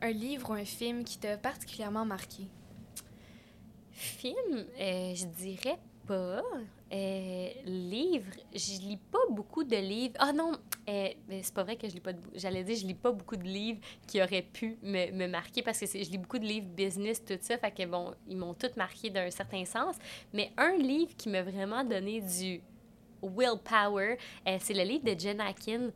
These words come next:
Speaker 2: Euh, je, je sais pas si vous la connaissez, c'est elle qui est partie le brand, euh, The Way. Euh, c'est une coiffeuse à la base, puis je connaissais pas son histoire du tout. Euh, fait que de lire vraiment son, c'est pas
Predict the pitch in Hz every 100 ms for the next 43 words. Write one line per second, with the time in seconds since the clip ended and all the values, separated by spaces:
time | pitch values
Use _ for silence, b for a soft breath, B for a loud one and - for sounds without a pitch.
0 | B B B 190 185 - - - 262 262
1 | 247 202 202 185 185 262 226 254 247 190
2 | - - 220 190 165 190 208 196 175 165
3 | 185 180 180 233 B B B 180 - 180
4 | 180 180 175 - 233 226 220 240 196 180
5 | 175 - 269 - 220 208 - - 196 196
6 | 196 339 - 226 190 - 208 214 220 175
7 | 226 - 233 349 B B B 190 185 190
8 | 170 185 190 277 339 214 196 190 220 262
9 | 220 180 170 190 - - B B B -
10 | -